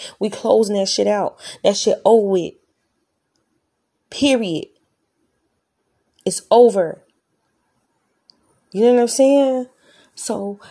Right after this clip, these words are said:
I ain't gonna make this too long. You feel me? But I love y'all and I want y'all to take heed to this. I want y'all to share this content with people because this shit be one hundred. You see what I'm saying? I want you to share it.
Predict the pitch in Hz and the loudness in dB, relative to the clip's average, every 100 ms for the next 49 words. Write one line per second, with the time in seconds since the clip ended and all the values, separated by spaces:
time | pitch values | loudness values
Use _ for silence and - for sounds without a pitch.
0 | _ 202 208 220 226 226 226 247 - 294 | _ -12 -10 -8 -4 -4 0 -2 -2 -2
1 | 285 320 359 - - - _ _ _ _ | 2 0 0 -6 -10 -20 _ _ _ _
2 | _ _ _ _ _ _ _ _ _ _ | _ _ _ _ _ _ _ _ _ _
3 | _ _ _ _ 185 277 294 294 302 285 | _ _ _ _ -4 4 6 6 2 -8
4 | - - 165 190 190 226 277 269 262 254 | -18 -4 -2 0 0 2 2 2 0 0
5 | 240 233 240 254 247 208 - 226 208 226 | 0 0 -2 -2 -4 -6 -2 -2 0 -2
6 | 254 247 226 208 180 - - _ 208 226 | -2 -2 -2 -2 -4 -12 -20 _ -2 -2
7 | 226 220 196 - 233 240 240 - 262 262 | -2 -4 -4 -2 0 2 0 -2 -2 2
8 | 262 220 214 247 226 214 208 196 269 - | 2 2 -2 -4 -6 -6 -6 -2 -4 -2
9 | 247 214 202 202 175 233 294 190 - _ | -4 -4 -6 -8 -6 -4 -2 -4 -10 _
10 | _ _ _ - 233 254 254 285 277 285 | _ _ _ 0 2 2 2 2 4 4
11 | 277 269 - - _ 220 240 240 202 - | 2 -4 -16 -20 _ -2 -2 -2 -6 -2
12 | 262 247 269 277 - | 2 4 4 2 -4